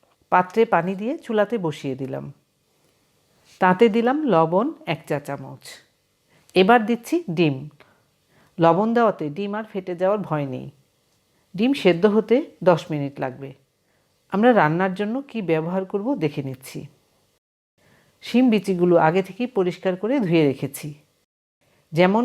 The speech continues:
ঘ্রাণ তেমন মজা খেতে। আর নিয়েছি হলো বগুড়ার আলু। আমি নিয়েছি ছোট আলু, একটি আলু চার ভাগ করেছি, ধুয়ে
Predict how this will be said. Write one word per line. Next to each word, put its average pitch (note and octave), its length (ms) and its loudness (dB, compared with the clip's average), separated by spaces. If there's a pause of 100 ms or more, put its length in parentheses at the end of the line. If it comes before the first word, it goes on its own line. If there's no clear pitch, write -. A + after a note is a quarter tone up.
ঘ্রাণ F3 260 0 (100)
তেমন G3+ 320 -4
মজা D#3+ 320 -2
খেতে। D3 360 -10 (460)
আর G3+ 220 2
নিয়েছি G3+ 400 -6
হলো A#3 220 -4 (120)
বগুড়ার F#3+ 520 0
আলু। D3 280 0 (500)
আমি G#3+ 220 -2
নিয়েছি G#3 400 -4 (120)
ছোট A#3+ 280 -2
আলু, C3+ 260 2 (840)
একটি A3+ 320 2
আলু G3 200 4 (120)
চার F3 200 4
ভাগ D3+ 220 -8
করেছি, C3+ 400 -12 (640)
ধুয়ে G#3+ 320 4